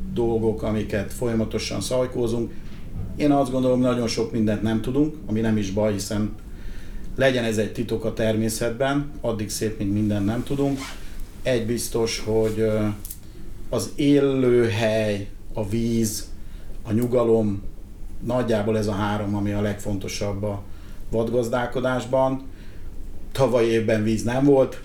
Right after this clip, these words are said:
nyugalom már régóta nincs az erdőkben, hiszen mindenki dolgozik, termel, ennek ellenére fantasztikus trófákat, ö, tudtunk megszemlélni. Úgyhogy a genetika ott van,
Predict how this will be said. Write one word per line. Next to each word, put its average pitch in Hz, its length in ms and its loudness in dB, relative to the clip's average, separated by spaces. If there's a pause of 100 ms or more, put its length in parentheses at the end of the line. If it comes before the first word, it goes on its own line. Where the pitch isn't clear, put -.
(120)
nyugalom 110 460 2
már 107 160 2
régóta 120 420 2
nincs 120 240 0
az 113 120 2
erdőkben, 117 760 2
hiszen 113 280 0
mindenki 113 480 0
dolgozik, 110 640 0 (440)
termel, 120 560 2 (120)
ennek 117 360 0
ellenére 107 760 2 (540)
fantasztikus 110 680 -2
trófákat, 107 840 -2 (380)
ö, 101 180 -2 (100)
tudtunk 104 380 -4
megszemlélni. 135 960 2 (840)
Úgyhogy 127 440 0 (640)
a 143 100 0
genetika 135 600 4
ott 120 200 2
van, 170 420 2